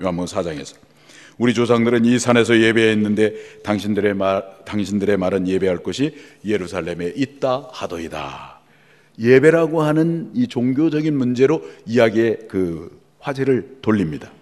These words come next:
그때 예수님의 대답이 무엇이었습니까? 우리가 잘 아는, 너무나 잘 아는,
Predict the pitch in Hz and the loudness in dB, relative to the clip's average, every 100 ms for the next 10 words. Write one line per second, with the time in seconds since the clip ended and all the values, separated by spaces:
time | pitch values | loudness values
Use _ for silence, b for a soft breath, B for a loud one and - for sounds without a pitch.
0 | _ _ _ _ _ _ _ _ B B | _ _ _ _ _ _ _ _ B B
1 | B B - 135 120 113 123 110 104 101 | B B 2 6 6 6 4 2 2 2
2 | 92 92 82 87 80 87 - 82 80 113 | 2 0 -2 -4 -4 -6 -8 -12 -10 -10
3 | 123 - 85 78 80 82 80 78 90 107 | -10 -14 -16 -10 -10 -8 -8 -8 -10 -12
4 | - - 90 92 80 76 | -16 -10 -4 -4 -4 -12